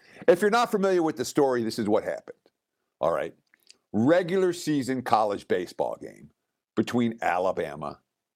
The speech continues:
and L S U got flagged for suspicious betting. U S Integrities, and there's the, the firm, I gotta have Matt Holt on this show one time. Uh, Matt's an old friend of mine.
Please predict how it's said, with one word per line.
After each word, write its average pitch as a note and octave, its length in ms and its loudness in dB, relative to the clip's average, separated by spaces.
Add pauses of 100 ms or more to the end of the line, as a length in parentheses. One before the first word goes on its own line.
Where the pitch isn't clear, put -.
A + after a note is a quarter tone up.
(120)
and F2+ 300 -8
L E2 220 0
S D#2+ 240 -6
U C#2+ 260 -12 (1040)
got G#2+ 220 0
flagged A#2+ 640 -2 (280)
for A2 160 2
suspicious - 760 -6
betting. - 420 -8 (840)
U C#3 100 2
S C3 140 -2
Integrities, G#2+ 580 -4
and F#2+ 120 -6
there's F#2 180 -2
the, F#2 160 0 (120)
the E2+ 260 -2
firm, F#2 400 -4 (460)
I G3 140 2
gotta A#3 220 0
have A#2+ 160 -4
Matt G#2 240 -6
Holt F2+ 280 -4
on D2 160 -8
this D2+ 120 -12
show D#2 200 -2
one C2+ 240 -10
time. D2+ 280 -10 (480)
Uh, F2 360 0
Matt's B2 220 -2
an B2 60 -2
old A2+ 160 0
friend G#2 200 -6
of F#2+ 60 -8
mine. E2+ 280 -8